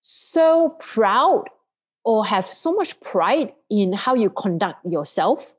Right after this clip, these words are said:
your business, and your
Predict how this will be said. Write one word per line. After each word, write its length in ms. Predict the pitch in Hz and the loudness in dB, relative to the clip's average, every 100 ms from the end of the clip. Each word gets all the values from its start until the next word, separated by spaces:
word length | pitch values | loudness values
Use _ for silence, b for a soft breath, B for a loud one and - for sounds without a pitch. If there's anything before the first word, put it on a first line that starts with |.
| _ | _
your 140 | 175 233 | -2 -2
business, 580 | - 180 190 233 320 - _ _ _ _ _ _ - | -2 -2 -2 -2 -4 -10 _ _ _ _ _ _ -4
and 440 | 208 196 190 180 - | -2 0 0 -2 -2
your 360 | 202 196 165 | 0 2 2